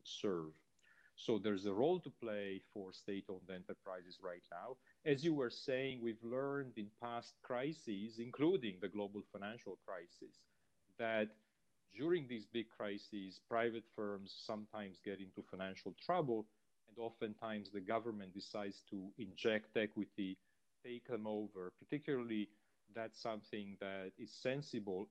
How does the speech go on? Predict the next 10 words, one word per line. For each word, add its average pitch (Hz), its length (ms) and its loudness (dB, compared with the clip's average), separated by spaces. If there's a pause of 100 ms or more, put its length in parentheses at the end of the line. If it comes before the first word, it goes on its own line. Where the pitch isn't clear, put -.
if 120 220 4 (680)
there 101 140 -8
is 156 260 4
a 135 60 4
future 123 720 0
after 120 340 -2
the 101 140 -6
crisis. 131 680 0
These 95 240 -6
firms 110 300 -2